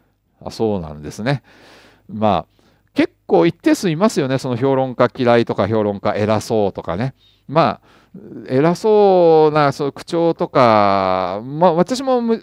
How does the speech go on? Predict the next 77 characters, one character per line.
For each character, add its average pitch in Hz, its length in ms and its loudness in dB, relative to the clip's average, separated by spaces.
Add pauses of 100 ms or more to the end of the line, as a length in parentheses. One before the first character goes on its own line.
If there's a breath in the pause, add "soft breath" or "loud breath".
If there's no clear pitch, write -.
昔 208 340 0
は、 156 500 4 (340)
か-、 - 180 -6
偉 240 260 4
そ 359 200 2
う 277 40 -2
と 175 80 0
い - 20 4
う - 20 2
か、 127 100 2
む-、 135 460 -4
あ、 - 320 -6
私 156 260 -2
ア 160 140 4
ホ 214 100 -2
な 175 140 2
ん 101 100 -6
で、 110 140 0
難 180 360 -2
し 285 140 0
そ 285 320 2
う - 40 0
っ - 20 -2
て - 120 0
い - 20 8
う - 20 6
の - 20 4
は - 60 0
す 147 260 -2
ご 185 180 0
い 180 40 6
よ 160 80 4
く 120 100 -6
感 110 160 -2
じ 113 140 -8
ま 113 80 -2
し - 80 -4
た - 80 0
け 101 100 -4
ど 87 80 -6
も 90 80 -10
ね。 127 160 -2 (360 loud breath)
で 185 80 2
も、 151 200 0 (480 soft breath)
難 202 320 0
し 240 200 -4
い 233 40 -6
な 240 100 2
り 233 120 0
に 220 140 -4
何 214 200 0
か 135 120 2
奥 160 220 -2
に 123 120 -2
は 101 100 0
何 110 240 -2
か 95 140 0
言 104 80 -2
い 107 40 -6
た 120 120 -2
い 120 40 0
こ 127 120 -6
と 101 120 -2
あ 110 60 2
る 107 80 0
ん 90 60 -10
だ 85 100 -6
な 95 140 -2
っ - 20 -10
て、 127 80 -8
表 214 320 -2
面 247 160 -4
的 247 220 -8
な 240 100 -4
ね、 262 140 -8
こ 135 500 -2
う、 - 40 -20